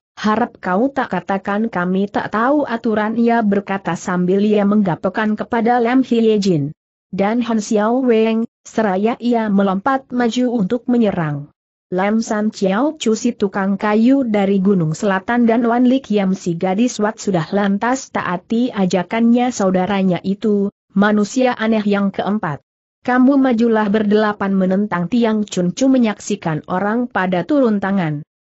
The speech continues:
"Jangan mengepul, Kuatin Oke," kata dengan dingin. "K H U Cieki tidak gubris sindiran itu," ia menyerang Lam Hiejin dengan sebelah tangan kirinya, atas mana Lam San Chiao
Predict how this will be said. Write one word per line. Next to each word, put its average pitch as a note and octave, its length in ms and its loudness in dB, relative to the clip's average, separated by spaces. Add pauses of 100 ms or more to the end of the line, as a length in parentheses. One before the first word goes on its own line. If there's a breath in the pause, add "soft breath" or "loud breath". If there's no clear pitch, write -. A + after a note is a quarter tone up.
(120)
"Jangan A3+ 480 2
mengepul, G#3+ 560 0
Kuatin A3+ 560 0
Oke," C4 320 0
kata A#3 400 -2
dengan G#3 240 0
dingin. F#3 480 4 (400)
"K A3+ 240 -2
H A#3+ 300 -2
U G#3+ 80 -2
Cieki A#3 500 0
tidak A#3 320 0
gubris A3 400 2
sindiran G#3 560 0
itu," B3+ 400 -2 (160)
ia A3+ 320 2
menyerang F#3+ 560 0
Lam B3+ 320 2
Hiejin A3+ 640 2
dengan G#3+ 320 2
sebelah G3 320 0
tangan G#3+ 560 0
kirinya, A#3+ 480 2 (160)
atas G3 400 -2
mana A#3 320 2
Lam A3 320 0
San G#3+ 240 -2
Chiao E3 480 -2